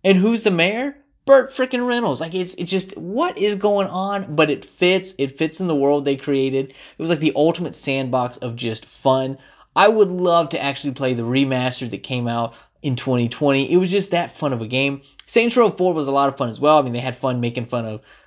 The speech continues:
Mass Effect, and they had fun making fun of, you know, The Matrix and whatnot. Like, it honestly felt like Saints Row three and four were kind of them lampooning a lot of other games,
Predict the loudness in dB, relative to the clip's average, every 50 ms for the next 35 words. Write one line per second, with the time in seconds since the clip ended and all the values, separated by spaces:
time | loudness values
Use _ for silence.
0 | _ _ _ _ _ -4 0 2 4 4 2 0 -2 -4 -8 -2 0 2 4 4
1 | 4 2 0 -2 -4 -6 -6 -6 -4 -6 -6 -6 -4 0 0 2 2 2 2 0
2 | 0 0 -2 -4 -4 -4 -2 -2 -2 -2 -2 -4 -6 -8 -6 -6 -4 -4 -6 -8
3 | -10 -14 _ _ _ _ _ _ _ _ -10 -8 -6 -6 -4 -2 0 2 2 4
4 | 4 2 2 0 0 0 0 -2 0 -2 -4 -4 -2 0 -2 -2 -2 -4 -6 -6
5 | -8 -8 -10 -10 -8 -4 -2 -2 -2 -2 -2 -2 -2 -2 -4 -2 0 0 0 0
6 | 0 -4 -4 -4 -4 -4 -2 0 0 0 0 0 -2 0 0 2 2 2 0 -2
7 | -4 -2 0 0 0 -2 -6 -18 -20 -20 _ _ _ _ 0 2 2 2 2 2
8 | 2 4 4 2 2 0 0 0 -2 -2 0 0 -2 -4 -4 -4 -4 -2 -2 -2
9 | -4 -4 -4 -4 -2 0 2 2 2 2 0 -2 -2 -4 -6 -4 -2 -2 0 0
10 | 0 -2 -2 -4